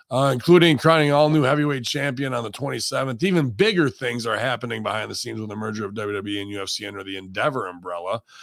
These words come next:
And now we can put a name to the face, so to speak. Uh, it was announced that Ari Emanuel and Vince McMahon, uh, had come to an agreement about the sale of World Wrestling Enta-, Entertainment by Endeavor.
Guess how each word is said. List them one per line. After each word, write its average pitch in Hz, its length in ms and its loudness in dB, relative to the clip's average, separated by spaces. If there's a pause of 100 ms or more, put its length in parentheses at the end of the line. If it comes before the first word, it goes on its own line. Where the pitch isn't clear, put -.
(360)
And 131 160 -2
now 170 240 4
we 175 100 6
can 143 160 0
put 151 140 2
a 151 40 2
name 170 320 2
to 165 80 2
the 156 120 2
face, 175 360 0
so 117 180 -4
to 110 100 -4
speak. 123 520 -8 (500)
Uh, 120 800 -4
it 139 40 -2
was 135 160 0
announced 151 360 0
that 139 100 -2
Ari 151 240 2
Emanuel 143 380 0
and 113 160 -4
Vince 117 300 -2
McMahon, 123 400 -6 (720)
uh, 98 140 -6
had 127 200 0
come 175 220 4
to 170 100 6
an 160 60 4
agreement 143 460 2
about 127 200 0
the 107 100 -8
sale 143 360 0
of 113 120 -2
World 131 220 2
Wrestling 127 400 -2
Enta-, 117 360 -8 (100)
Entertainment 117 440 -8
by 107 180 -4
Endeavor. 107 600 -4